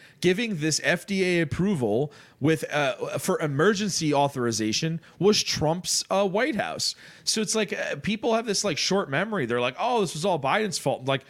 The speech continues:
it's both of them, man. Like, i-, if I was Trump, like, you could have just federally not done anything. He purposely went and shut down a bunch of stuff and gave all of these pharmaceutical companies the green light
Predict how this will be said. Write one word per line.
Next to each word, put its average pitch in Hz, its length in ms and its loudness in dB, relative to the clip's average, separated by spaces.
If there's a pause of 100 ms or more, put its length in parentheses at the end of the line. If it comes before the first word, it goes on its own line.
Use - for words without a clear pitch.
(160)
it's - 140 -4
both 226 280 0
of 269 80 -10
them, 151 160 -6
man. 143 280 -2
Like, 123 300 -2 (260)
i-, - 40 -2
if 170 320 2
I 175 140 2
was 202 140 2
Trump, 185 420 0
like, 127 300 0
you 120 300 -2
could 208 140 2
have 160 100 -2
just 151 200 -4
federally 175 640 2
not 135 260 0
done 135 180 0
anything. 135 540 -2 (320)
He 135 180 0
purposely 220 520 -2
went 170 180 0
and 175 80 -4
shut - 240 0
down 165 220 2
a 160 40 0
bunch 143 240 0
of 127 60 -2
stuff 135 320 0 (260)
and 170 280 2
gave 165 280 2
all 180 220 2
of 165 140 0
these 147 320 2
pharmaceutical 165 640 0
companies 139 560 -2
the 131 220 0
green 143 340 -4
light 120 300 -2